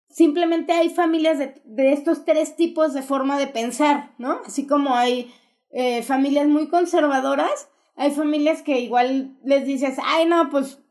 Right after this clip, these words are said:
este, soy lesbiana, soy bisexual", y te dicen, "Ah, órale", ¿no? Pues digo, Guadalajara es muy conservador, pero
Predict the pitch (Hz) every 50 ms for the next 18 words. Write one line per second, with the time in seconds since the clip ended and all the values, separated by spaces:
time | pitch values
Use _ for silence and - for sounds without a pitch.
0 | _ _ _ _ _ 220 247 233 226 233 - 240 226 220 220 - 277 269 269 277
1 | 294 294 262 285 269 240 233 214 214 254 262 254 277 277 277 285 - 262 262 262
2 | - - 269 269 240 285 285 320 427 494 539 523 494 453 370 285 247 226 262 320
3 | 605 640 - _ _ _ _ _ _ _ _ _ _ _ _ _ _ _ _ _
4 | _ _ _ _ _ _ _ _ - 202 294 247 311 330 294 294 254 254 262 262
5 | 247 247 254 269 311 320 349 339 320 294 294 294 285 285 269 233 214 208 214 220
6 | 214 202 196 196 - _ _ _ _ _ _ _ _ _ _ - 247 240 240 233
7 | 233 233 233 233 233 226 - - -